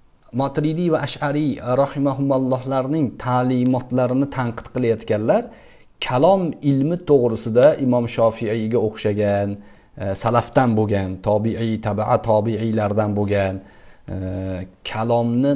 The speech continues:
tanqid qilgan ulamolarning gaplaridan iqtibos keltirishib, mana Imom Shofiiy Allohga shirk keltirishdan keyin qornida kalom ilmi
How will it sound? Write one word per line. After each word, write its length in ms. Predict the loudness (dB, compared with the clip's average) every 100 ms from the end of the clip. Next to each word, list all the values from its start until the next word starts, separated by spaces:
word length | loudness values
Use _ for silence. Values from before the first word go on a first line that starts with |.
| -2
tanqid 460 | -6 -4 -4 -8 -8
qilgan 300 | -2 0 0 0
ulamolarning 840 | 2 4 4 2 2 0 0 0 0
gaplaridan 680 | 0 0 0 -2 0 0 -2
iqtibos 480 | -2 -6 -2 0 0 0
keltirishib, 580 | -4 -2 -2 0 0 -2 -18 _ _ _ _ _ -6
mana 180 | -2 2
Imom 260 | 2 2
Shofiiy 520 | 2 0 2 0 0 -2 -8 -20 _ _ _ -14 0
Allohga 640 | 2 4 2 0 4 4 2 -4 -20 _ _
shirk 300 | -8 -6 -6 2
keltirishdan 680 | 2 2 -2 -4 0 2 2 0
keyin 520 | -2 0 4 4 4 0 -8 -20 _ -4
qornida 560 | 2 4 4 0 4 2 2
kalom 380 | -2 6 6 6
ilmi 340 | 2 2 2